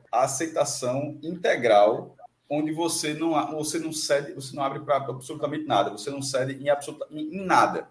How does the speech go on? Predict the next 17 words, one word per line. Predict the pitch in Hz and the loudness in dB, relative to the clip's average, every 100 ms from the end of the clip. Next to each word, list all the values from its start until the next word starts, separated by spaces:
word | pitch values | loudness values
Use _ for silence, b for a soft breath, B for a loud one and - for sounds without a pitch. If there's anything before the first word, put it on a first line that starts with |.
| - - _ - | -16 -20 _ -8
Porque | 139 | 0
na | 170 | 6
hora | 202 | 6
que | 208 | 6
você | 190 | 4
cede | 185 | 4
alguma | 170 170 156 | 4 4 4
coisa, | 165 170 | 4 4
significa | 165 160 151 | 0 -4 -6
que | 156 | -6
você | 151 | 0
já | 147 | 0
foi | - 160 175 185 175 - - _ _ - | 2 4 6 6 4 -4 -16 _ _ -4
pro, | 156 160 | 2 2
pro | 156 | 4
lado | 160 160 - | 6 8 6
oposto, | 131 127 - | 4 4 2